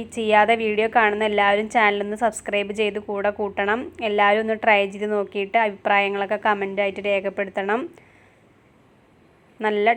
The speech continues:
ടേസ്റ്റ് ആയിട്ടുള്ള ഒരു വടയാണിത്. ചായക്കൊക്കെ പറ്റിയൊരു വടയാണ്. പരിപ്പ് വട അല്ലാന്ന് ആരും പറയില്ല. അത് അങ്ങ് ഇതുപോലുള്ള ടേസ്റ്റാണ് ട്ടോ. പരിപ്പ് വടയുടെ ഏകദേശം അതേ ടേസ്റ്റാണ് വരിക. അപ്പോൾ എല്ലാവരും ഒന്ന് ട്രൈ ചെയ്ത് നോക്കണം.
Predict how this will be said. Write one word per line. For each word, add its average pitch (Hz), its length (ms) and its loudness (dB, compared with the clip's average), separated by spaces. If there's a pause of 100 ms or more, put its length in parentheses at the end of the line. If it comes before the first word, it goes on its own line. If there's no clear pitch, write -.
ടേസ്റ്റ് 208 520 0
ആയിട്ടുള്ള 208 340 2
ഒരു 208 160 -6
വടയാണിത്. 196 640 2 (680)
ചായക്കൊക്കെ 202 640 2
പറ്റിയൊരു 220 600 -2
വടയാണ്. 202 460 2 (120)
പരിപ്പ് 196 340 -2
വട 208 180 2 (480)
അല്ലാന്ന് 220 560 2 (300)
ആരും 214 380 4
പറയില്ല. 214 320 6
അത് - 200 -8
അങ്ങ് 220 180 -4
ഇതുപോലുള്ള 226 600 2
ടേസ്റ്റാണ് 208 500 0
ട്ടോ. 220 60 2 (100)
പരിപ്പ് 208 280 -2
വടയുടെ 233 300 4
ഏകദേശം 220 420 -2
അതേ 208 140 -2 (140)
ടേസ്റ്റാണ് 208 480 -2
വരിക. 202 240 0 (760)
അപ്പോൾ - 180 0
എല്ലാവരും 208 320 6
ഒന്ന് 226 200 0
ട്രൈ 226 180 6 (140)
ചെയ്ത് 214 140 -4 (100)
നോക്കണം. 202 420 0